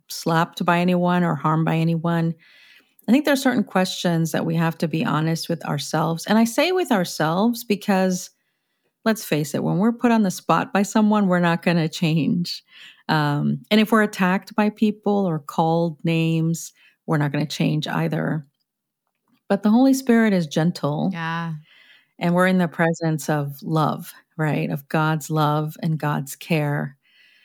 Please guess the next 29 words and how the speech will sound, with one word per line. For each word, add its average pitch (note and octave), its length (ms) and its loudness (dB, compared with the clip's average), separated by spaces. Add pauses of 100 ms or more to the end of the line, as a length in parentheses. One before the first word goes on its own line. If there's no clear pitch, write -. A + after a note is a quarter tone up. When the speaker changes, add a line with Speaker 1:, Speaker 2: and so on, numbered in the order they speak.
(320)
Speaker 1:
And D#3+ 640 0 (380)
I F3 140 2
love G3 320 0
the G#3 100 2
way E3 400 0
that D3+ 520 -2 (1000)
the D#3+ 80 -6
prophets E3 640 -2
in G3 80 2
the F#3 80 0
Bible F3+ 760 0 (400)
would F3 120 -2
call D3+ 240 0
the D#3 100 -2
people D#3 360 -4
back, D#3 420 0
because F3 280 -4
it F3 120 0
was E3 180 0
always F#3 440 0
like, D3+ 360 -4
"I - 40 -6
have A3 280 0
this A3 200 -2
really F3+ 180 2
hard D3+ 360 -2
word D3+ 220 -4
for - 140 -10
you, - 440 -6